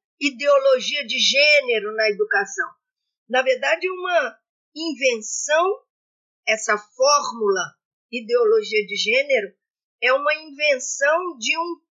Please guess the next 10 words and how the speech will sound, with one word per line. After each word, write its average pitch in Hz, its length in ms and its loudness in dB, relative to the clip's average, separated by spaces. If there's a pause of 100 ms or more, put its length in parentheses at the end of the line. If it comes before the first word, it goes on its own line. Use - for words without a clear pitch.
(160)
campo 349 560 -2 (540)
conservador 247 1040 0 (720)
com 311 200 -2
uma 294 120 0
influência 277 960 0
internacional 220 920 0
grande 226 520 -2 (580)
pra 330 200 2 (140)
tentar 370 760 -2 (1200)
atacar 294 840 0